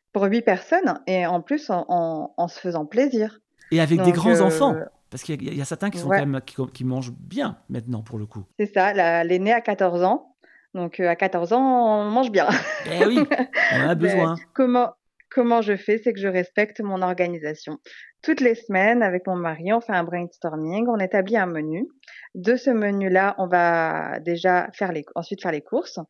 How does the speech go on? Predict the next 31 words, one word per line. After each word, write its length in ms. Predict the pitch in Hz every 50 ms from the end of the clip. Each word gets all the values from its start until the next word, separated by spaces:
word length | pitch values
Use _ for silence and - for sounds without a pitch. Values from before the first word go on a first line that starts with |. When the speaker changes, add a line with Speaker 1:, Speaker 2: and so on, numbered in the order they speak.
| - _ - - - _ _
Speaker 1:
et 100 | 202 202
on 80 | 202 202
achète 260 | 220 - 247 254 -
ce 100 | - 233
dont 140 | 220 233 240 - -
on 40 | 247
a 80 | 220
besoin 320 | 208 190 180 175 185 208 233
uniquement. 500 | 233 202 185 180 - - 151 - - _ - - - 208 -
Donc 200 | 202 196 208 208
déjà, 240 | 208 214 214 247 262
à 40 | 254
la 100 | 233 208
maison, 240 | 196 190 185 214
on 80 | 226 214
stocke 340 | 196 - - 208 185 - -
pas 140 | - 160 160
de, 180 | 160 156 156
de 100 | 160 170
produits 360 | 170 - - 202 185 185 190
inutiles, 460 | 185 180 175 175 170 165 - 277 339 349
on 80 | 196 185
consomme 380 | - 190 185 - - 190 185
ce 120 | 180 - -
qu'on 240 | _ - 175 165
a. 160 | 170 190 269 - _ _ _ _ _ _ _ _ - _ _ _ _
Et, 240 | - 214 240 277 277 -
euh, 460 | 202 196 185 185 180 180 180 180 180 175 -
on 120 | - 196 202
achète 260 | 196 202 202 240 233
rarement 880 | - - - 247 247 247 240 240 240 226 226 226 226 247 277 311 -